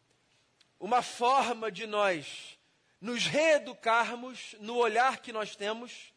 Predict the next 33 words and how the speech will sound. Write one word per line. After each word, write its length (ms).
um 140
em 40
relação 360
ao 140
outro, 320
na 140
lembrança 560
de 120
que, 140
a 60
despeito 500
do 100
lugar 360
que 120
nós 200
ocupemos, 640
todos 320
nós 260
temos, 600
porque 280
criados 640
pelo 220
mesmo 300
Deus 280
e 40
Pai 420
e 80
feitos 400
à 80
sua 220
imagem 380
e 20
semelhança, 640